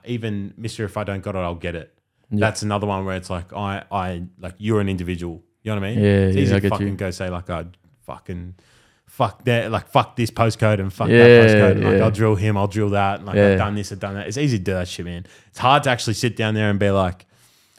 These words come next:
Speaker 1: "Here's my personal issues," or, like, "Here's, like, something I struggle with," or,
Speaker 2: Yeah,
Speaker 1: you know what I
Speaker 2: hard.
Speaker 1: mean?
Speaker 2: I get
Speaker 1: Like,
Speaker 2: you. Yeah,
Speaker 1: Yeah.
Speaker 2: shot, bro.
Speaker 1: Yeah, he
Speaker 2: Uh,
Speaker 1: nailed it. But, um, bro, low key, you have a mixtape out there on SoundCloud.
Speaker 2: <laughs> Oh, yeah, I do.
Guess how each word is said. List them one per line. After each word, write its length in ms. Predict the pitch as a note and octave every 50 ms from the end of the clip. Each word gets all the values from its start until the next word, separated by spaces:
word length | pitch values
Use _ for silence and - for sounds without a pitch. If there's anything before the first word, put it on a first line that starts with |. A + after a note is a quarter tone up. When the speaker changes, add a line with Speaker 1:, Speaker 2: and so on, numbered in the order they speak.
| _ _ _ _ _
Speaker 1:
"Here's 140 | C#3 A#2+ A2
my 120 | A#2+ A#2+
personal 380 | A#2 A#2 A#2 A2 - A2+ G#2+ G#2+
issues," 280 | G#2+ - A#2+ A2 G2+ G#2
or, 100 | G2 F#2+
like, 220 | F#2+ F#2 F2+ -
"Here's, 220 | - A2 G#2+ G2 -
like, 320 | G2 F#2 F2 - _ _ _
something 260 | - - G#2+ G#2+ G2+ G2
I 80 | G#2
struggle 300 | G2+ - G#2 G2+ G2 G2
with," 260 | F#2+ G#2 A2 G#2+ G2 G2
or, 200 | F2+ F2 F2 F#2
Speaker 2:
Yeah, 80 | G#2+ G#2
Speaker 1:
you 40 | G2+
know 80 | G2 G2
what 20 |
I 40 | G#2
Speaker 2:
hard. 120 | G#2+ G#2
Speaker 1:
mean? 100 | G2 G2+
Speaker 2:
I 60 | G#2+
get 60 | A2+ G#2+
Speaker 1:
Like, 120 | G2 -
Speaker 2:
you. 140 | G#2 G2+ G2 G2+ - _ _ _ -
Yeah, 160 | G#2+ G#2+ G#2+ G#2
Speaker 1:
Yeah. 200 | A2 G2+ F#2 E2+
Speaker 2:
shot, 180 | A2+ C3 G#2
bro. 260 | G2 G#2+ A#2+ B2+ B2+ - _ _ -
Speaker 1:
Yeah, 140 | B2+ G#2 F#2+
he 60 | G2
Speaker 2:
Uh, 40 | G#2
Speaker 1:
nailed 240 | G#2+ G#2+ G#2 G2+ F#2+
it. 140 | F2+ - - - _
But, 160 | - A#2 G2+ A#2
um, 400 | B2+ A#2+ A#2 A2 G#2 G2 F2+ - _ _ _ _ _ _ _ _
bro, 240 | - - G#2+ F2 F2 F#2
low 180 | A2 D3 G3
key, 160 | - - C3+
you 100 | A#2+ A2 B2+
have 100 | E3+ D#3+
a 20 |
mixtape 440 | G2+ F#2+ G#2+ - - - F#2+ F2 F2
out 120 | E2+ C2+
there 180 | C#2+ E2 D#2+ - _ _ _ _ _ _ _ _ _ _ _ _ _ _ _ _ _ _
on 80 | A2 G2+
SoundCloud. 560 | - - G2+ G#2 G#2 - - E2 D2+ - G#2+ - _ _ _ _ _ _ _ - -
Speaker 2:
<laughs> 220 | - - - - F#3+
Oh, 40 | F#3
yeah, 220 | E3+ D3 D#3 C3+ G#2+
I 20 |
do. 280 | G#2 - C#3 C3 G2+